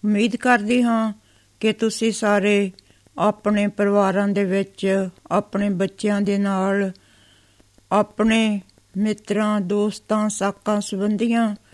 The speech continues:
ਦੇ ਨਾਲ ਜ਼ਿੰਦਗੀ ਦਾ ਆਨੰਦ ਮਾਣ ਰਹੇ ਹੋਵੋਗੇ।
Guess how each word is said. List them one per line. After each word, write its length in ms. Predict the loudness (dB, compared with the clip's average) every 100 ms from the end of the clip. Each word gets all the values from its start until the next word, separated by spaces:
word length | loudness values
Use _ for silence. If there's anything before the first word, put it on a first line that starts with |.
| -20 _ _ -6
ਦੇ 140 | -2
ਨਾਲ 520 | 0 0 0 0 -2 -4 _ _ _ _ -6
ਜ਼ਿੰਦਗੀ 500 | -2 0 0 -2 0
ਦਾ 360 | 0 0 -2 -6 -6
ਆਨੰਦ 420 | -2 0 0 -2
ਮਾਣ 340 | -2 -2 -2 -2
ਰਹੇ 160 | 0
ਹੋਵੋਗੇ। 680 | 0 0 0 -2 0 0 0